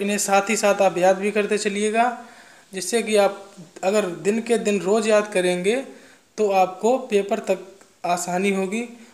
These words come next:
और मैं हर वीडियो के लास्ट में आपको आठ या दस vocab हर वीडियो में आपको दूंगा अंत में, तो इसलिए जुड़े रहिए हमारे साथ। और अगर आप इस चैनल पे नए हैं,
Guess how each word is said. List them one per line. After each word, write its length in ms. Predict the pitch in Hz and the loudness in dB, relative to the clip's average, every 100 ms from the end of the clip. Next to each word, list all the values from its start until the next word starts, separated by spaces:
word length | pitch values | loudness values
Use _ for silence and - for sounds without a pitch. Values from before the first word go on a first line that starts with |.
| - | 0
और 180 | 190 185 | 2 2
मैं 280 | 185 220 220 | 2 4 4
हर 220 | 220 254 | 2 2
वीडियो 360 | 226 214 208 208 | 2 0 2 2
के 140 | 208 | 4
लास्ट 320 | 190 185 180 | 2 2 0
में 140 | 208 214 | -2 0
आपको 480 | 202 196 - 247 269 - - - - | 0 -2 -2 0 0 -6 -18 -20 -8
आठ 240 | 202 220 214 | 0 2 2
या 100 | 208 | 2
दस 240 | 208 208 180 | 2 0 0
vocab 500 | 180 180 208 262 254 - - _ _ _ - | -2 2 2 2 -4 -14 -20 _ _ _ -12
हर 240 | - 240 | 0 0
वीडियो 360 | 208 202 190 190 | 4 2 2 0
में 120 | 185 | 4
आपको 280 | 180 180 175 | 2 2 -4
दूंगा 340 | 165 165 170 | -4 -2 0
अंत 260 | 165 165 165 | -2 -2 -8
में, 220 | 165 160 160 - - - _ | -10 -10 -12 -20 -20 -20 _
तो 140 | 190 185 | -8 -6
इसलिए 320 | 196 202 220 | -6 -2 -2
जुड़े 240 | 180 180 202 | 2 2 2
रहिए 240 | 202 220 | 2 0
हमारे 280 | 202 202 208 | 0 0 0
साथ। 380 | 202 220 226 - - - - _ - _ | 2 2 0 -8 -20 -20 -20 _ -20 _
और 260 | 180 190 - | 4 4 4
अगर 280 | 185 214 233 233 - 196 | 0 4 2 0 -4 0
आप 240 | 214 214 | 0 0
इस 140 | 202 - | -4 -2
चैनल 280 | 202 208 208 | 0 0 0
पे 160 | 214 | 0
नए 220 | 185 185 202 | 2 2 2
हैं, 360 | 165 170 151 | -2 -10 -14